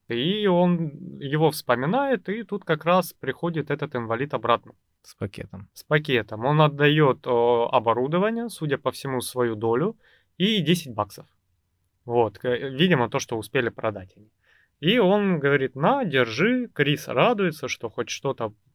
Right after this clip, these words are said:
Speaker 1: получил, кладет купюрку себе в карман, а этот инвалид говорит: «Ну, слушай, я тебе, ты мне.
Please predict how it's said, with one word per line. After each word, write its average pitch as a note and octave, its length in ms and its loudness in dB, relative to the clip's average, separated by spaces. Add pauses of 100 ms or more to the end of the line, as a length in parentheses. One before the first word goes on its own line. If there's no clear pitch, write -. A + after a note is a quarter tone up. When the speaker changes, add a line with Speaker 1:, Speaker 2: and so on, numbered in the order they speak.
(120)
Speaker 1:
получил, B2+ 600 0
кладет B2+ 580 0
купюрку B2 520 -6
себе A2 340 -8
в - 60 -18
карман, G3 440 -2 (640)
а F#3+ 460 4
этот D#3+ 380 0
инвалид C#3 400 0
говорит: E3+ 340 -2
«Ну, A#3+ 180 -8
слушай, A#2+ 540 -8 (420)
я D3 240 -4
тебе, A3+ 240 -4
ты A#3 120 -4
мне. E3+ 280 -6